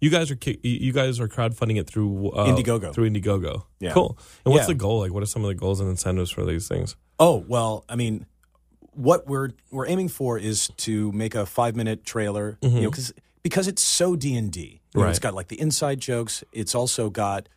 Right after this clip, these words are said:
Speaker 2: real story. You know, like, when you're in a
Speaker 1: Sure.
Speaker 2: real good campaign where you sort of, you know, get past the dice and the paper and get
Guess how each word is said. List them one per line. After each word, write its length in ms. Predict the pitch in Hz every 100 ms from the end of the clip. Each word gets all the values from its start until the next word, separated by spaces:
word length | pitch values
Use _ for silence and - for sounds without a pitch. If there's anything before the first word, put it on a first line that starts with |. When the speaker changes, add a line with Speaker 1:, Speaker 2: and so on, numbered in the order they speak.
| _
Speaker 2:
real 540 | 90 90 123 123 127 117
story. 640 | - - 101 101 135 175 -
You 80 | 170
know, 40 |
like, 160 | 165 -
when 120 | 135
you're 140 | 147 196
in 80 | 139
a 40 |
Speaker 1:
Sure. 140 | 113 160
Speaker 2:
real 280 | 135 131 -
good 300 | - 117 135
campaign 720 | - 120 117 120 110 135 175 - _ _ _
where 100 | 107 120
you 80 |
sort 220 | 120 135 117
of, 140 | 101 - _
you 100 | 135
know, 40 | 104
get 200 | 95 -
past 360 | 113 113 -
the 60 | 113
dice 360 | 98 98 104 -
and 100 | 101
the 60 |
paper 400 | - 123 123 92 -
and 140 | 101
get 200 | 110